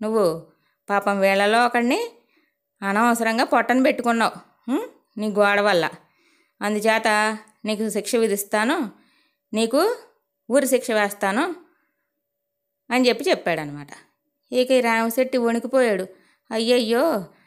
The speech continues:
అనవసరంగా నాకు ఇదేం కర్మ, ఈ దొంగలేంటి నా ఇంటికి రావడం ఏంటి, ఆ గోడ పడిపోవటం ఏంటి"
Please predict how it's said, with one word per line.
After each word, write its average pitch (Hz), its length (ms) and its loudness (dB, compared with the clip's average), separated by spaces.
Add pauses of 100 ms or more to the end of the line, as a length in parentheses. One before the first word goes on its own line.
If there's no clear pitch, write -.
(240)
అనవసరంగా 226 580 -2
నాకు 208 360 -2
ఇదేం 226 580 0
కర్మ, 226 480 -2 (320)
ఈ 214 140 0
దొంగలేంటి 214 720 0
నా 208 160 0
ఇంటికి 208 280 -2
రావడం 202 380 2
ఏంటి, 202 300 -2
ఆ 202 80 2
గోడ 185 320 0
పడిపోవటం 190 640 -2
ఏంటి" 185 560 -4